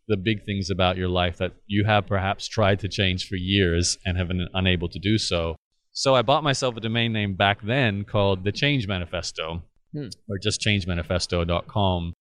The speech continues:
Speaker 1: with the intention of that being the book, possibly a podcast,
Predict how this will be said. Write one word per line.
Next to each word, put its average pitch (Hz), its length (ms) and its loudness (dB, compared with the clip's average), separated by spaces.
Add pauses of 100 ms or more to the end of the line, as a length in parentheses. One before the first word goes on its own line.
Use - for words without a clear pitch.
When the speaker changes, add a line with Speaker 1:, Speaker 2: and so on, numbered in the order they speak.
(180)
Speaker 1:
with 107 160 -2
the 107 120 -2
intention 123 440 -2
of 95 100 -2
that 98 200 4
being 95 220 0
the 87 100 -2
book, 90 240 0 (600)
possibly 98 540 -2 (100)
a 101 80 0
podcast, 92 760 0